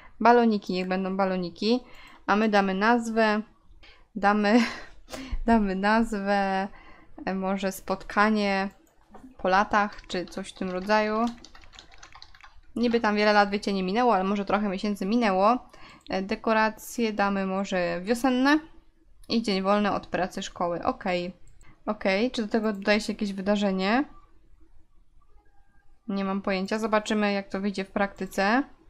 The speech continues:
Śnieżek, jak widzę, cały czas sypie. A ja może wreszcie pokażę wam,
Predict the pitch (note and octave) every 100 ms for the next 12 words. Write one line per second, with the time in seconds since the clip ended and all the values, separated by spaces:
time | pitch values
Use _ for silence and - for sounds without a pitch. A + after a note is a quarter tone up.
0 | - - - - - - - - - -
1 | A#3 A3+ G#3+ G3 G#3 G3 G3 G#3 G3 G3
2 | - - F#3+ F#3 F3+ G#3 - - - -
3 | - - G#3 A#3+ B3 G#3+ A3 A#3+ A#3 -
4 | - A3 G#3+ G3 F#3 F#3 A3+ A#3